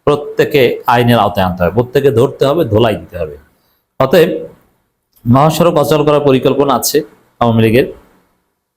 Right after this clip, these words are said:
এবং কেপিআই গুলোতে হামলা করার একটা প্ল্যান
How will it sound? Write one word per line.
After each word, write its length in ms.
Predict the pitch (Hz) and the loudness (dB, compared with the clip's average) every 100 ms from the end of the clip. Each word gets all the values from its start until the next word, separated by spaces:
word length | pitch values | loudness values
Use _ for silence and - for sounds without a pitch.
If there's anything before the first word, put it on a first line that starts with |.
| - | -6
এবং 260 | 120 117 120 120 | -2 0 0 0
কেপিআই 360 | 160 160 160 151 | 0 4 2 4
গুলোতে 200 | 143 - | 2 2
হামলা 280 | 123 123 120 | 0 2 2
করার 200 | 120 117 110 110 | 2 2 0 -2
একটা 180 | 123 107 104 - - _ _ | 0 0 0 -4 -20 _ _
প্ল্যান 180 | 117 117 | 0 0